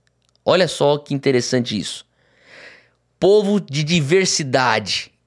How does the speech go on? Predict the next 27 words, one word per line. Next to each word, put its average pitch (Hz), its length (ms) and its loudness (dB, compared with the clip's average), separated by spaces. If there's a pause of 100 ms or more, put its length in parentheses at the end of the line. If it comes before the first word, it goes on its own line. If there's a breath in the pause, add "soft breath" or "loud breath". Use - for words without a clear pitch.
im-, 170 220 2 (160)
imensa. 196 720 2 (1300 soft breath)
Línguas, 165 760 0 (240)
tribos, 175 720 0 (720)
po-, 185 440 4
nações. 180 840 0 (920)
Só 170 200 -2
que 202 100 -2
ele 190 80 0
diz 160 180 0
aqui: 127 440 -2 (240 soft breath)
"Mas 170 280 -2
todos 175 300 -2
estão 175 240 -2
vestidos 160 400 -4
de 160 80 -6
branco." 120 500 -2 (540 loud breath)
Por 226 160 2
quê? 156 280 0 (220 loud breath)
Porque 202 520 -2
o 180 120 2
branco 147 880 0 (380)
é 151 100 2
o 180 80 0
símbolo 190 600 0
da 151 80 0
redenção. 139 760 0